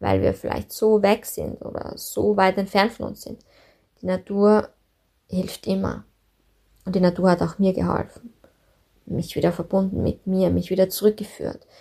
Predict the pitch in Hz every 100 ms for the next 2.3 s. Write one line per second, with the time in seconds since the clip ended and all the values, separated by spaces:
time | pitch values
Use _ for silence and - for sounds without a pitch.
0 | _ - 180 190 185 180 180 220 208 190
1 | 190 196 185 185 180 180 - - 202 -
2 | - -